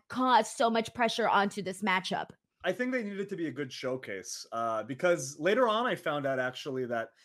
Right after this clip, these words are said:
Speaker 2: and maybe this has something to do with the switch, because, um, it used to be the Sports Authority that, uh, was in partnership with W W E for these shows.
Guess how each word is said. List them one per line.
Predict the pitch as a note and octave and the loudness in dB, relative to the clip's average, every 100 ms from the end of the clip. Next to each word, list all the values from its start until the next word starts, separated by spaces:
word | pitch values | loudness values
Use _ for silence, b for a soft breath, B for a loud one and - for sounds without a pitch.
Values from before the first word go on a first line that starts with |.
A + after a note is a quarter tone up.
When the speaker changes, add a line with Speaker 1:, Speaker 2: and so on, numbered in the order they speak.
| b | b
Speaker 2:
and | F#3 | 0
maybe | G3+ B3+ | 0 0
this | D#4 C#4+ | 0 0
has | B3 | -2
something | A#3 G#3+ | -2 -4
to | G3 | -2
do | E3 F3 | 0 0
with | F3 | -2
the | C#3+ | -6
switch, | - - E3+ E3 - b b - | -8 -4 -4 -4 -12 b b -12
because, | D#3+ G3 E3 E3+ | 0 2 2 2
um, | F3 E3 D#3 - | 0 0 -4 -6
it | E3+ | -4
used | G#3 A3 | -4 -4
to | G3+ | -6
be | G3 | -6
the | D3+ | -6
Sports | - - - G#3 G3+ | -8 -10 -2 0 0
Authority | D#3+ C3+ C#3+ B2+ A#2 A#2 A2+ A#2+ | -6 -6 -2 0 0 -2 -4 -4
that, | B2 A2+ A2 - | 0 0 -2 -2
uh, | A#2 A2+ | 0 2
was | A#2 C3 | 0 -2
in | C3+ | -2
partnership | C#3 B2+ A#2+ C3+ B2+ | -4 -4 -6 -6 -6
with | A#2+ | -2
W | B2 A#2 | -2 -2
W | A2+ A#2 | -4 -4
E | A#2 | -4
for | G#2 | -6
these | G#2+ | -10
shows. | - A3 A2+ A2 | 0 2 2 -2